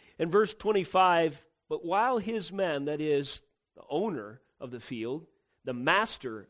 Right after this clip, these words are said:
of the house, the Lord of heaven, the King of kings,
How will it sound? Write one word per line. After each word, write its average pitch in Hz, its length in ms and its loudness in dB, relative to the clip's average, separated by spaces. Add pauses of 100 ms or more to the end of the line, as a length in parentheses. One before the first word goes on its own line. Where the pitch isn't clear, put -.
of 123 140 -8
the 113 80 -12
house, 113 460 -10 (200)
the 156 80 -4
Lord 160 560 2
of - 180 -12
heaven, 127 480 -8 (400)
the 147 100 -4
King 214 460 0
of 131 220 -10
kings, 120 580 -10